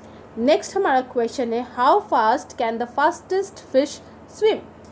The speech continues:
कोई भी fish जो सबसे fastest fish है वो कितनी तेज़ी से तैर सकता है, कितनी तेज़ी से। Can का अर्थ है सकना, ठीक है।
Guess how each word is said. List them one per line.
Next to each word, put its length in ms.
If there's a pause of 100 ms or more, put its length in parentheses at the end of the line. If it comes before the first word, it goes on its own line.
(840)
कोई 260
भी 300 (280)
fish 280
जो 80
सबसे 440
fastest 840 (500)
fish 280
है 200 (220)
वो 80
कितनी 520 (140)
तेज़ी 380
से 220
तैर 400
सकता 380
है, 160 (680)
कितनी 300
तेज़ी 420
से। 140 (800)
Can 260
का 100
अर्थ 340
है 280 (360)
सकना, 440 (680)
ठीक 140
है। 120